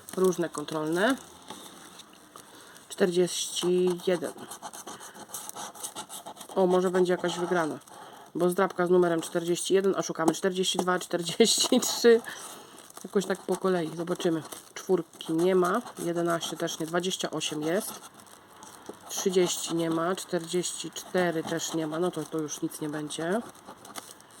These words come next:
Dziewiątki nie mamy, osiemnaście też nie,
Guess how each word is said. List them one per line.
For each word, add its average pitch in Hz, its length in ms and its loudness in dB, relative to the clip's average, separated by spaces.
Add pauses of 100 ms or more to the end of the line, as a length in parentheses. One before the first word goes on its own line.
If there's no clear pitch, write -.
(140)
Dziewiątki 175 800 0
nie 190 200 4
mamy, 170 560 0
osiemnaście 175 760 -4
też - 340 -6
nie, 170 340 -2